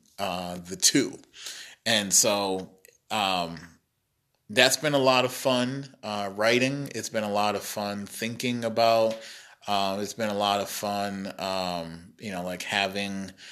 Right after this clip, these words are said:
that s-, that story come to life. Um, I think I'm calling it Hollow.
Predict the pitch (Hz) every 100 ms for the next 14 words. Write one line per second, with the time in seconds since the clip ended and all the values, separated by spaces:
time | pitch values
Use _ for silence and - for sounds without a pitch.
0 | - - - - _ 113 104 101 - -
1 | - - 113 98 - - - 117 117 101
2 | 92 90 101 92 - 82 95 - - -
3 | - - - _ 113 113 107 98 95 -
4 | _ - - 113 117 202 233 - 156 147
5 | 139 117 - - 131 120 95 71 71